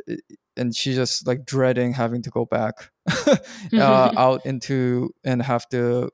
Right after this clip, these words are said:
Speaker 1: go to outings she doesn't wanna go to <laughs> and things like that. So, yeah, I mean, and, uh, ultimately, I mean, I,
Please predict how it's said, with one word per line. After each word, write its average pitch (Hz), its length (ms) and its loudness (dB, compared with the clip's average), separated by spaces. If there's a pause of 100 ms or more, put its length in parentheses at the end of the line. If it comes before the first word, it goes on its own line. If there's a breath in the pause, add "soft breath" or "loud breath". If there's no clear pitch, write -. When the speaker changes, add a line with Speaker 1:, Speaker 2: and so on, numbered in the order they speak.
(140)
Speaker 1:
go 131 220 0
to 123 320 -2
outings 120 380 0
she - 100 -10
doesn't 120 180 -2
wanna 117 200 -4
go 120 220 -2
to 117 260 -2
<laughs> - 200 -4
and 214 120 0 (340 loud breath)
things 139 200 -2
like 127 180 0
that. 123 300 0
So, 127 260 0 (1080 loud breath)
yeah, 196 180 0
I 208 120 4
mean, 220 120 2
and, 196 140 4
uh, 208 200 4
ultimately, 226 460 2
I 160 60 4
mean, 175 140 4
I, 156 160 4